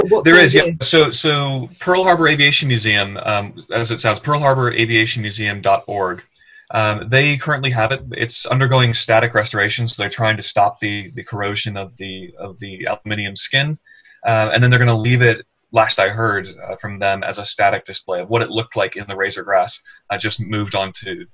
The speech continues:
Speaker 2: onto a, a display stand. Um, so it still has its paint detail. But if you go there and then, um, you go to their collections or to their support page, 'cause they're doing a,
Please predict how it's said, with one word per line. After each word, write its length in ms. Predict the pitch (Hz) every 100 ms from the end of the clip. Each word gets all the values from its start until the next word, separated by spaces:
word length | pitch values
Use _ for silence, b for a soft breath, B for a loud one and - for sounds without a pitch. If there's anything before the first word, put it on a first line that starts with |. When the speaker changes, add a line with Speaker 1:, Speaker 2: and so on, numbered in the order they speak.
| _ -
Speaker 2:
onto 280 | 95 -
a, 360 | 90 90 85 90 92
a 40 |
display 400 | 90 - 95 95
stand. 380 | - 92 87 - b b b b -
Um, 260 | 98 98
so 120 | 95 120
it 60 |
still 180 | - 120
has 180 | 107 101
its 100 | -
paint 240 | 113 95
detail. 420 | 95 90 95 87 _ b b
But 80 | 139
if 60 |
you 60 | 147
go 160 | 165 160
there 380 | 147 151 160
and 120 | 127 127
then, 240 | 131 131
um, 240 | 123 120 120
you 300 | - 117 110
go 300 | 117 120 117 -
to 320 | 117 110 110
their 240 | 120 107 104
collections 580 | - 135 - 123 117 -
or 200 | 113 117
to 100 | 107
their 120 | 104
support 420 | - - 120 117 -
page, 320 | 101 92 -
'cause 120 | -
they're 100 | 95
doing 240 | 95 98 98
a, 160 | 95